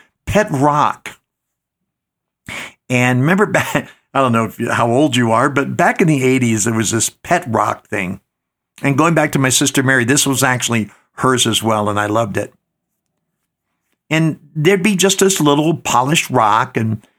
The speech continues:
usually about the size of a paperweight, and it would say something on it, and cute and clever, what have you.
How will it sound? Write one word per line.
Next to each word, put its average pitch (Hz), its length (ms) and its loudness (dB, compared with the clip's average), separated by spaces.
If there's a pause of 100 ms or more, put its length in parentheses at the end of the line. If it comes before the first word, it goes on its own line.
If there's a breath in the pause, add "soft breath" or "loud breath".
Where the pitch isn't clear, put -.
(140)
usually 147 380 2
about 127 300 0
the 131 60 0
size 127 360 0
of 131 60 0
a 143 40 0
paperweight, 120 760 -2
and 139 100 0
it 139 80 -2
would 135 140 -2
say 110 180 0
something 104 420 -4
on 95 200 -2
it, 98 240 -8
and 92 160 -10 (420)
cute 113 300 -2
and 107 120 -2
clever, 104 300 -2
what 104 160 -2
have 92 240 -4
you. 95 180 -4